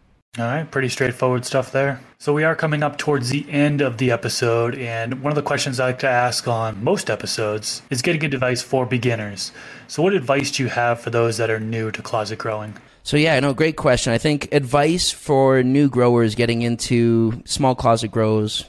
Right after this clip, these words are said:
Speaker 2: maybe just small tent grows, two-by-four, two-by-two, whatever that may be. Um, I would say definitely keep it simple. Don't overcomplicate it, and get started taking it one step at a time. Meaning, if you don't have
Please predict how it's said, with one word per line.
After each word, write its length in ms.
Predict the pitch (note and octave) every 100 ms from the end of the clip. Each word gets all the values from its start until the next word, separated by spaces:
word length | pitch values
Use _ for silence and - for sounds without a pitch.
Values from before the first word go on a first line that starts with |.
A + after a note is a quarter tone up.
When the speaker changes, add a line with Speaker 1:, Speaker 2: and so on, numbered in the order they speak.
| A#2+
Speaker 2:
maybe 280 | A#2+ B2 A#2+
just 180 | A#2+
small 280 | - B2+ A#2
tent 260 | - A#2+ F#2+
grows, 400 | A2+ A2 G#2+ -
two-by-four, 800 | - A#2 A2+ - A#2 A2 A2 G#2+
two-by-two, 420 | - B2+ A2 A2+
whatever 240 | A#2+ B2
that 120 | A#2+
may 180 | A2+ A2
be. 340 | G2+ G#2+ G#2 F#2+ - - - - -
Um, 180 | C3+
I 100 | C#3
would 100 | D#3
say 120 | D#3 F3
definitely 380 | D3+ D#3 F#3
keep 220 | F3 D3+ -
it 100 | -
simple. 380 | - C#3 C#3+
Don't 340 | C3 B2+ C#3+ C#3+ _ -
overcomplicate 840 | C3 B2+ A#2+ A#2+ A#2+ B2+ - B2+
it, 240 | C3+ C#3 _ _ - -
and 180 | B2+
get 160 | C3 C#3+
started 400 | - C3 B2+ C3
taking 300 | C#3 B2 B2+
it 100 | A#2+
one 160 | A#2 A#2
step 260 | - A2+
at 60 | G2+
a 40 |
time. 340 | G2+ A2+ G#2+ G#2+
Meaning, 320 | A2+ A2+ A2+
if 180 | A2 B2+
you 80 |
don't 420 | A#2+ C#3+ D3+ D3+ -
have 560 | D#3+ C3+ C3+ A#2 G#2